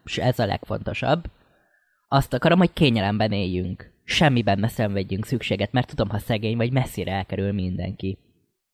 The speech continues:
És hogy ezt a két fiút, akit szültél nekem, úgy nevelhessem méltó módon, hogy a hazámhoz illik. S ehhez az kell, hogy királyi vérből testvéreket nemzek nekik, miért ne?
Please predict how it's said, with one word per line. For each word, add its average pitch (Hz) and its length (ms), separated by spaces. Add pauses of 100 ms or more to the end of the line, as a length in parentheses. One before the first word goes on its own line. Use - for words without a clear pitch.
(200)
És 123 200
hogy 123 180
ezt 117 180
a 117 40
két - 280
fiút, - 400
akit - 280
szültél 92 420
nekem, 131 420
úgy 110 180
nevelhessem 117 640
méltó 127 380
módon, 110 400 (680)
hogy 139 240
a 127 80
hazámhoz 101 580
illik. 87 340 (1600)
S - 120
ehhez 139 220
az 139 240
kell, 104 340 (360)
hogy 127 120
királyi 113 360
vérből 101 360
testvéreket 101 640
nemzek 113 360
nekik, 131 320
miért 208 380
ne? 123 100